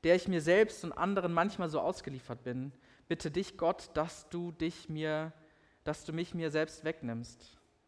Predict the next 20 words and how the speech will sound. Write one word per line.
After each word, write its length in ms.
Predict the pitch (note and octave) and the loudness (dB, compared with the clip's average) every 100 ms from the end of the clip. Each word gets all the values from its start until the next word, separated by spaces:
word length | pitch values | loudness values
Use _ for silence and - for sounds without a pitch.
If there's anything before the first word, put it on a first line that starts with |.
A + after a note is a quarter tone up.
| _ | _
dass 160 | - C3+ | -10 -8
du 80 | D#3+ | -8
verhinderst, 880 | - E3 D#3+ A3 G3+ G3 - - - - - - _ | -4 0 2 6 6 4 -2 -20 -20 -20 -20 -20 _
dass 160 | D3 D#3 | -8 -6
ich 100 | D#3 | -4
mir 100 | F3+ | 0
immer 180 | F#3+ | 2
wieder 180 | F3 F3 | 4 4
selbst 260 | E3+ G3+ - | 4 2 0
zum 100 | G3 | 0
Opfer 300 | F3+ - D3 | 0 0 0
werde, 300 | B2+ A2+ A2+ C3+ - _ _ _ _ | 0 0 -4 -10 -18 _ _ _ _
dass 160 | - E3 | -4 -4
ich 100 | F3 | 0
mir 140 | F#3 | 4
über 120 | F3+ F3 | 4 6
meine 220 | F3 E3+ | 6 6
eigenen 240 | F#3 G3 | 4 4
Beine 240 | E3+ F#3 E3+ | 4 4 2
stolpere 520 | - B2 A#2 A#2 | -4 -6 -6 -8